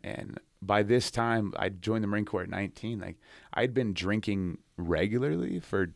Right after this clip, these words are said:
two or three years. I mean, like, nightly, you know what I'm saying? And so, um,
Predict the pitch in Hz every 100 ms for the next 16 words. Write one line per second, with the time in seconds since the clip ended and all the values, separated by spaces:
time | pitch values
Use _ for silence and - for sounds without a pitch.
0 | - - 113 131 143 - 104 113 101 117
1 | 131 110 104 92 87 87 107 78 90 104
2 | 104 110 107 101 98 110 104 95 101 95
3 | - - - - - - 107 -